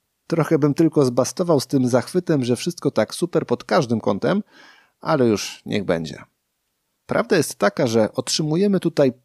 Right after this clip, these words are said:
pierwsze dawki kompromisu według Kii. Wygląd jest, prezencja jest, ale kosztuje to zauważalnie więcej niż wspomniany już Jogger, jednocześnie zauważalnie mniej niż inne auta z podobnego klimatu.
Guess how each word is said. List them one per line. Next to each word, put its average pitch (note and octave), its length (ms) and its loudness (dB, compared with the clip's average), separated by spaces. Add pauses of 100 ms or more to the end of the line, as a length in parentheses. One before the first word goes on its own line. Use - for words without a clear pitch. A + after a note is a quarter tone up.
pierwsze G#3 440 0
dawki B2 280 0
kompromisu G#2 520 -4
według E2 300 -4
Kii. E2+ 380 -12 (680)
Wygląd E3 380 0
jest, G#2 440 -4
prezencja C#3 600 2
jest, A2 460 0 (120)
ale G3 340 2
kosztuje A2 440 0
to F#2 140 -2
zauważalnie F2+ 640 0
więcej B2 340 0
niż A#2 200 -2
wspomniany A#2 400 -2
już F#2+ 180 -2
Jogger, E2 400 -2 (520)
jednocześnie D3+ 580 2
zauważalnie D3 680 2
mniej C3 280 2
niż C3+ 260 -2
inne B2 300 2
auta G#2 300 0
z - 60 -10
podobnego F2+ 480 -4
klimatu. F2 520 -10